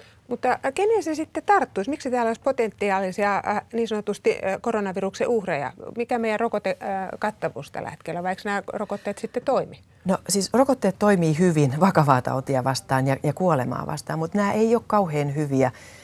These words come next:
Speaker 2: ö, limakalvoinfektioita vastaan. Me puhutaan vuotavista rokotteista. Et nämä rokotteet niin kun ei pysty täysin, ö, blokkaamaan sitä viruksen olemista siellä limakalvoilla. Ja senpä vuoksi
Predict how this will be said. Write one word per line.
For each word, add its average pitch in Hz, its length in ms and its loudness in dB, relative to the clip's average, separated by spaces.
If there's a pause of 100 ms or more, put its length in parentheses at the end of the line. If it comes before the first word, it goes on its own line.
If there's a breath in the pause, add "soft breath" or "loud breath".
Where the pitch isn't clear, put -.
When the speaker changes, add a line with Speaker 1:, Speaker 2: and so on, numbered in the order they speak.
(140 loud breath)
Speaker 2:
ö, - 60 -2
limakalvoinfektioita 131 1120 2
vastaan. 131 300 -2
Me 156 80 2
puhutaan 147 500 2 (300 loud breath)
vuotavista 143 680 4
rokotteista. - 600 -8
Et 147 100 -14
nämä 156 240 -2 (180)
rokotteet 170 500 0
niin 143 160 0
kun 143 180 0 (420 loud breath)
ei 196 180 6
pysty 160 360 0
täysin, 143 640 4 (300 loud breath)
ö, 131 300 -2
blokkaamaan 135 760 4
sitä 131 280 -2
viruksen 135 400 0
olemista 143 440 -2
siellä 139 260 -4
limakalvoilla. - 680 -6
Ja 135 80 0
senpä 143 320 2
vuoksi 143 300 -4